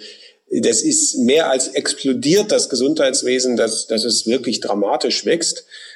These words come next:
Wir unterscheiden das, den ersten und den zweiten Gesundheitsmarkt. Der erste Gesundheitsmarkt, das ist das, was wir so landläufig unter, ähm, dem Gesundheitswesen bezeichnen. Also da sind die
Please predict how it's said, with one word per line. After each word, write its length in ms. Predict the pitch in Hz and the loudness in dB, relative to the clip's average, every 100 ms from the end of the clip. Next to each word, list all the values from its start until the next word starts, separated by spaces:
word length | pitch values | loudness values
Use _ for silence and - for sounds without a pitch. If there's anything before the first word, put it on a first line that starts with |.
| _ | _
Wir 100 | 123 | 2
unterscheiden 520 | 110 135 131 139 165 | 2 2 2 4 4
das, 280 | 147 - - | 4 2 0
den 140 | 135 | 0
ersten 460 | 117 143 175 - 175 | 2 2 2 2 4
und 140 | 143 | 4
den 260 | 135 127 123 | 4 2 0
zweiten 400 | - 143 160 170 | -2 0 2 4
Gesundheitsmarkt. 880 | 151 156 175 160 151 139 143 165 - | 4 4 2 2 2 2 2 2 2
Der 280 | 127 123 123 | 4 4 2
erste 360 | 113 139 151 | 0 0 0
Gesundheitsmarkt, 680 | 139 127 143 139 - 113 117 | 2 2 2 0 0 0 0
das 140 | 127 123 | -2 -2
ist 140 | 110 | 0
das, 180 | 120 - | 0 0
was 180 | 110 117 | -2 0
wir 80 | 110 | 0
so 100 | 107 | 2
landläufig 680 | 113 165 - - - 95 | 2 2 0 -2 -2 -6
unter, 420 | - 110 107 101 - - - - _ - | -2 0 2 0 -4 -18 -20 -20 _ -4
ähm, 440 | 123 107 104 101 104 110 | 0 2 2 2 0 -2
dem 160 | 110 110 | 0 2
Gesundheitswesen 760 | 107 127 123 107 104 104 104 | 2 2 2 2 2 0 0
bezeichnen. 640 | 101 101 95 92 - 90 90 | 0 0 0 0 0 -2 -2
Also 300 | 101 104 101 | -2 0 2
da 160 | 98 | 2
sind 240 | 98 104 104 | 2 0 0
die 300 | 98 90 | -2 -4